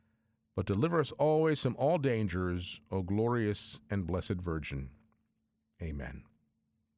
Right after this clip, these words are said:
And we pray, Jesus, Mary, and Joseph, we love you. Pray for us. Venerable Archbishop Sheen,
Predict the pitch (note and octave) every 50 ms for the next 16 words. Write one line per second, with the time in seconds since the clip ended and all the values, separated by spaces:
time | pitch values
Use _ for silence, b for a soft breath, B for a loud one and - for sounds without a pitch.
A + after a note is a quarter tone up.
0 | _ _ _ _ _ _ _ _ - b b b b b b b b b b b
1 | b A2+ B2+ B2 G#2+ D#3+ D#3 D3 B2+ G2+ A#2 B2+ B2 C#3 - - B2+ B2 A#2+ A#2+
2 | A#2+ A#2+ G2 G2+ G#2 G2+ F#2+ F2 F#2 G#2 A2 G#2+ - B2+ A2 - G2+ G2 G2+ G#2+
3 | G#2+ B2 C#3 C3+ - - - A2+ G#2 G2 - - B2+ C#3 D3+ C#3 - G2+ G#2 G#2
4 | G#2 G2 F2+ E2 G2 G2 G2 - - - F#2 - - - - - - D3 C#3 B2
5 | G#2 F#2+ F#2+ F#2+ F#2